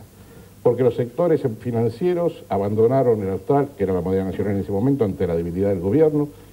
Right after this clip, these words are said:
y se inició el proceso de corrida financiera que siete días después terminó con la crisis económica de, este, el salto del dólar. Y esto, usted sabe que tenemos pruebas para darlo, porque yo escribí un libro, me lo contaron los propios gerentes financieros de las grandes empresas que me explicaron por qué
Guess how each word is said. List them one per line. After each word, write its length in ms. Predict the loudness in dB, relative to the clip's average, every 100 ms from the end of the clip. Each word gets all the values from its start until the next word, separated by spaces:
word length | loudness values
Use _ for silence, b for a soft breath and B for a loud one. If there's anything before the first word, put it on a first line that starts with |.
| -4
y 80 |
se 100 | -2
inició 240 | -2 0 0
el 60 |
proceso 280 | 0 -4 -4
de 80 | -4
corrida 280 | -2 0 -2
financiera 460 | -2 -4 2 2
que 100 | 2
siete 240 | -4 -6 -4
días 160 | -2
después 260 | -2 -2 0
terminó 440 | -2 -2 -2 -4 -6 B B -6
con 140 | -2 0
la 80 |
crisis 320 | 0 -4 -4 -4
económica 640 | 0 0 0 -2 -2 -4 -8 B B -12
de, 340 | 0 4 4 2
este, 460 | -6 -8 -8 -6 -4
el 180 | -4 -2
salto 520 | 2 2 2 -2 -2 -6 B B -20 -4
del 180 | -2 0
dólar. 300 | -2 -6 -12 -16 -20 B B B
Y 120 | 2 2
esto, 400 | 4 2 2 -2 B B -16
usted 220 | -8 -4
sabe 240 | 0 0 -2
que 120 | -4
tenemos 280 | -4 -6 -4
pruebas 220 | -2 0
para 140 | 2
darlo, 300 | 4 4 2 0
porque 280 | -4 -6
yo 140 | -6 -6
escribí 340 | -8 -8 -4
un 140 | -2 0
libro, 240 | 2 2
me 80 | 0
lo 100 | -4
contaron 340 | -6 -2 0
los 120 | 0
propios 340 | 2 2 2 0
gerentes 340 | 0 0 -2
financieros 440 | -4 -4 -2 -2 -2
de 0 |
las 80 |
grandes 240 | -4 -4 -2
empresas 260 | -2 -2
que 80 | 0
me 60 | 0
explicaron 360 | 0 0 0
por 180 | 0 -2
qué 220 | 0 -2